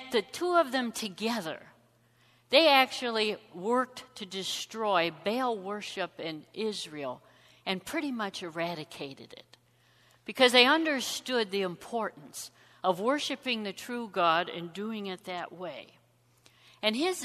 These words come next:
zealousness for God not only helped him to answer the call that went forth at that time to eradicate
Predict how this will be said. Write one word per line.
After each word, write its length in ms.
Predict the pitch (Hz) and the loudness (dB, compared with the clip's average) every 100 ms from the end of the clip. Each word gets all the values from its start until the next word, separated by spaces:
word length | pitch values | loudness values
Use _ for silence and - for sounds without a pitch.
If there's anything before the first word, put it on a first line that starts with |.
| 185 | -8
zealousness 880 | 170 185 277 285 214 - 214 214 202 | -4 2 6 6 6 0 -6 -4 -6
for 200 | - 165 | -6 -6
God 520 | 151 196 190 135 101 - - _ _ _ - - - | -6 -6 -4 -4 -6 -12 -20 _ _ _ -20 -4 10
not 200 | 311 339 | 10 10
only 320 | 302 254 214 | 8 6 2
helped 400 | 214 254 233 - | 6 6 4 0
him 240 | 202 190 | 0 -2
to 420 | - 214 185 170 165 - _ _ _ _ _ | -6 -4 -2 -4 -8 -20 _ _ _ _ _
answer 480 | 214 285 302 - 214 | -2 0 0 0 0
the 120 | 190 | 0
call 560 | 180 - 269 269 196 156 | -4 0 4 8 8 6
that 500 | 156 156 - - 165 | 0 -4 -4 -12 -8
went 260 | 185 254 226 | -2 -2 -2
forth 380 | - 233 233 208 | -2 0 0 -4
at 120 | - | -2
that 220 | 202 190 | 0 0
time 360 | - 240 247 220 | -2 -6 -6 -6
to 160 | 202 | -6
eradicate 760 | 180 175 202 233 220 - 180 165 | -4 -2 -2 -2 -6 0 0 0